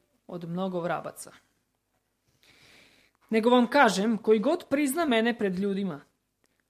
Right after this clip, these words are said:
priznaće i Sin čoveči njega pred anđelima Božijim. A koji se odreče mene pred ljudima, njega će se odreći pred anđelima Božijim.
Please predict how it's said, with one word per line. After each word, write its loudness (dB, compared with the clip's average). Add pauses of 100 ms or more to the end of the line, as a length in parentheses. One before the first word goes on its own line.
(120)
priznaće 0
i 2
Sin 0
čoveči -2
njega -4
pred -12
anđelima -4
Božijim. -6 (1600)
A -4
koji 0
se 0
odreče 0
mene 0
pred -8
ljudima, -2 (800)
njega -4
će -8
se -4 (140)
odreći -6 (1200)
pred -10
anđelima -4
Božijim. -8